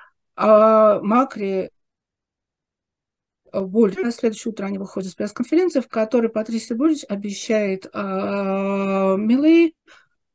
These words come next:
как это, а, безусловную поддержку, без всяких условий. При этом,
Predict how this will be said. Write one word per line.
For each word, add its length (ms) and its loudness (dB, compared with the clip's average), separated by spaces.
как 200 -8
это, 300 -2
а, 220 6
безусловную 920 6
поддержку, 560 -16
без 180 -2
всяких 440 -4
условий. 520 -18
При 240 0
этом, 400 -2